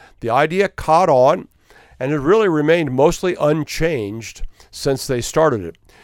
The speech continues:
It's, it's used in a lot of places around the world. They've gotten reports from many places, and I'm sure, based upon those reports and where they've been from, people have adapted it to their setting, to their culture, cultural preferences, their normal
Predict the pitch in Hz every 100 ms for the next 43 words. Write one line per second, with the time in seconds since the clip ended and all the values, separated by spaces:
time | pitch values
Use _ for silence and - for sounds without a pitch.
0 | _ _ 143 117 - - 135 - 113 147
1 | 180 165 135 123 113 123 143 - 127 127
2 | 110 107 110 110 104 104 123 113 113 107
3 | 113 113 117 110 101 - - - 120 113
4 | 127 135 - - 110 107 131 135 117 117
5 | 107 120 120 131 135 - 202 202 151 135
6 | _ - - - 131 135 123 127 127 127
7 | 123 107 107 - 147 131 - 113 117 123
8 | 117 110 104 - 139 127 143 139 127 120
9 | 113 117 131 - 127 123 - 120 107 113
10 | 131 135 127 - - - - 135 139 135
11 | 123 - _ - 110 107 127 - 127 123
12 | - 127 127 - _ - 131 - 135 120
13 | 113 - 113 127 127 117 - 120 120 -
14 | 104 110 104 104 113 110 104